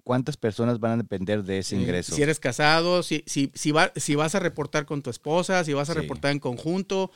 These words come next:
Speaker 2: cuántos dependientes, y ahí tú te, tú pre-, tú, tú le dices al gobierno cómo quieres que te... Pero aguas, no se vayan con la mala idea de que si tú dices te quieres pasar de vivo, te van a detectar y vas a
Speaker 1: Ah,
Speaker 2: ver al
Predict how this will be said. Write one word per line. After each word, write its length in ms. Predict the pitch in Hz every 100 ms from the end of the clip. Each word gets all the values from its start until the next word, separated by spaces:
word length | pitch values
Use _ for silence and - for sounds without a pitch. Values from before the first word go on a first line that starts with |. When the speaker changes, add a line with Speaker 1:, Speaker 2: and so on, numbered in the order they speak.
| _
Speaker 2:
cuántos 320 | - 147 165 147
dependientes, 840 | 135 127 127 160 185 196 190 - _ _ _
y 120 | 117
ahí 180 | 117 131
tú 220 | 147 170
te, 240 | 180 226 220 - -
tú 220 | 160 -
pre-, 160 | 226
tú, 420 | 220 - 220 254 -
tú 140 | - 262
le 120 | 330
dices 300 | 277 269 269
al 100 | 233
gobierno 360 | 190 208 247 226
cómo 200 | 233 214
quieres 260 | 220 220
que 100 | -
te... 420 | - 170 156 139 139 _ _ _ _ _
Pero 240 | 139 135
aguas, 460 | 170 220 175 - - _ _ _ _
no 240 | 131 139
se 80 | 147
vayan 240 | 175 175 180
con 160 | 175
la 80 | 151
mala 240 | 156 190
idea 220 | 175 175 180
de 120 | 170
que 140 | 143
si 100 | 135
tú 280 | 127 175 214
dices 340 | 220 202 196
te 120 | - 139
quieres 360 | - 180 196
pasar 320 | - 160 185
de 100 | 196
vivo, 400 | 175 196 226 247 _ _ _
te 140 | 139 120
van 220 | 127 127
a 80 | 151
detectar 600 | 175 214 202 165 156 180
y 440 | 196 160 135 120
vas 200 | 131 113
a 80 | 113
Speaker 1:
Ah, 20 |
Speaker 2:
ver 140 | 127 135
al 340 | 143 120